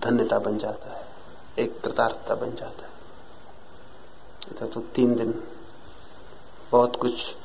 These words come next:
बात आपसे करनी है, लेकिन बात कम, कुछ और करना है जो बात के बाहर है और पार है। उसको ही मैं ध्यान कहता हूं,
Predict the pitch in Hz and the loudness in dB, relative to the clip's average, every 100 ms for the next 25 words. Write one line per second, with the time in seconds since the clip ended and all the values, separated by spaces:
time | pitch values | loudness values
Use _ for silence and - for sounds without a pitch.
0 | - - - - - 117 123 120 117 120 | -12 -12 -12 -10 -2 6 8 8 6 4
1 | - 135 135 135 160 165 170 165 - - | 2 4 6 12 12 12 12 6 0 -4
2 | - - - - - - - - 139 135 | -8 -10 -10 -10 -10 -10 -10 2 8 10
3 | 139 131 123 113 117 123 - - - 165 | 10 10 8 10 10 8 2 2 10 12
4 | 175 165 - - - - - - - - | 12 8 2 -6 -10 -10 -10 -12 -12 -12
5 | - - - - - 214 202 226 269 - | -12 -12 -12 0 12 12 12 12 12 12
6 | 185 170 165 165 175 147 123 120 110 - | 12 12 12 12 10 10 12 10 10 4
7 | 135 139 139 147 143 151 - 127 139 - | 8 10 10 10 4 2 4 6 6 10
8 | 147 151 - - - - - - - - | 12 12 8 0 -6 -8 -10 -10 -10 -10
9 | - - - - 185 - 185 180 170 - | -10 -10 4 10 10 12 12 12 12 12
10 | 160 202 214 196 196 202 208 202 | 12 12 12 12 12 12 12 12